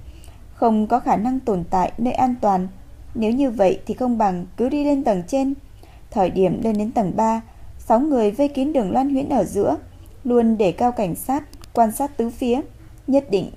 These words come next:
phải giúp bác sĩ Đường sống sót. Hết chương sáu, quyển sáu. Các bạn nhấn subscribe để nghe chương tiếp theo. Nhớ like và comment cảm xúc. Cảm ơn. Nhà trọ địa ngục, tác giả Hắc Sắc Hỏa Trùng, quyển sáu, chương bảy,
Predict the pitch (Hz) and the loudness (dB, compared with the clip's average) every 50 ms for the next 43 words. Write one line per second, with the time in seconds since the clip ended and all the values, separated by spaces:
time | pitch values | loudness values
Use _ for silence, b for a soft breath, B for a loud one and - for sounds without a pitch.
0 | - - - - 175 185 254 269 311 294 285 - - - 240 247 220 175 165 - | -16 -8 -6 -4 -2 -2 -2 0 0 -2 -2 -2 -6 -4 -2 0 0 0 -2 -2
1 | - 190 214 233 - 311 311 339 - - - b b b b b b b b b | -4 -4 -4 -4 -4 -4 -4 -4 -6 -10 -18 b b b b b b b b b
2 | - 285 277 277 - - - 254 233 226 226 - 226 202 202 233 285 320 - - | -2 -2 -2 -2 -4 -6 -4 -2 -2 -2 -2 0 0 0 0 0 -2 -4 -2 0
3 | 240 190 175 170 - 220 202 202 240 311 - B B B B B B B B - | 0 0 0 -2 -2 -2 0 0 0 -2 -6 B B B B B B B B -20
4 | - - - - - - - 294 302 285 220 214 202 202 208 226 247 - 330 320 | -20 -18 -16 -16 -10 -6 -4 0 2 2 2 2 2 0 0 0 -2 -2 -4 -4
5 | - - 285 277 277 269 262 240 233 196 180 208 247 262 - 285 277 262 294 311 | -2 2 4 6 6 6 4 4 2 0 2 0 0 0 2 2 2 2 2 0
6 | 302 - - 285 269 262 262 269 - B B B B B B 247 240 262 277 277 | -2 -2 -2 0 0 0 0 -2 -6 B B B B B B 0 0 4 6 6
7 | 285 285 277 277 - - 214 208 220 269 269 262 254 202 190 - - 302 339 - | 6 6 4 2 2 2 2 2 2 2 0 0 0 -2 -2 -2 -2 -2 -2 -4
8 | - - - - 240 208 196 226 240 247 247 262 - - - - - - - - | -6 -14 -4 0 2 2 2 4 2 2 0 -2 -4 -10 -20 -20 -20 -20 -20 -20
9 | - - - - - - - - - - - - 214 214 220 214 202 190 - - | -20 -20 -20 -20 -20 -20 -20 -20 -20 -8 -4 -2 0 2 2 2 2 0 0 2
10 | 220 208 196 - - - 190 208 156 190 190 185 185 185 - - - - - - | 2 4 4 4 2 2 2 2 2 2 2 0 0 -2 -4 -8 -12 -12 -12 -14
11 | - - 285 294 302 302 - - 233 202 170 151 147 - - - 285 285 285 277 | -4 0 2 2 2 0 0 2 2 4 4 2 0 -4 -6 -4 -2 -2 -2 -2
12 | - - - 311 302 - - - 233 185 165 - - - 233 202 180 147 - - | 0 0 2 0 0 0 0 2 2 2 2 0 -2 -2 -2 -2 -2 -2 -6 -8
13 | - B B B B B B B B - 233 214 175 165 151 - - 202 190 196 | -12 B B B B B B B B 2 4 4 4 2 0 0 0 2 2 2
14 | 247 285 - - - - 277 247 240 220 220 202 180 160 - | 0 -2 -4 -4 -2 0 0 2 2 2 2 2 2 2 -2